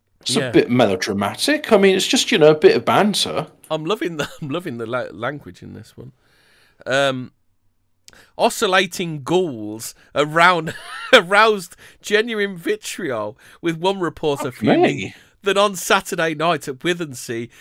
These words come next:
Speaker 2: there was a person oscillating with so little regard to decency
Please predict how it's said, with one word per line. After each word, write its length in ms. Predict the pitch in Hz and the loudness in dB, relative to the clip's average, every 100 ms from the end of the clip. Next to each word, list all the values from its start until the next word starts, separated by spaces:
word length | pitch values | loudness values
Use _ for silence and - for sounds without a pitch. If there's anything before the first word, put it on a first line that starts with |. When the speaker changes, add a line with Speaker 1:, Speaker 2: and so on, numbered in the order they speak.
| - | -4
Speaker 2:
there 140 | 190 185 | 2 2
was 100 | 165 | 2
a 80 | |
person 400 | 139 190 175 170 | -2 0 0 0
oscillating 580 | 165 180 - 135 123 143 | -4 -4 -4 -4 -4 -6
with 140 | 143 147 | -6 -6
so 240 | - 208 | 2 4
little 420 | 247 220 185 185 | 4 0 -2 -2
regard 640 | 151 139 151 160 120 120 - - - | -4 -4 0 2 2 -2 -8 -20 -14
to 120 | - | -10
decency 800 | 156 175 208 - 156 123 135 131 | -4 -2 -2 -6 -12 -8 -8 -8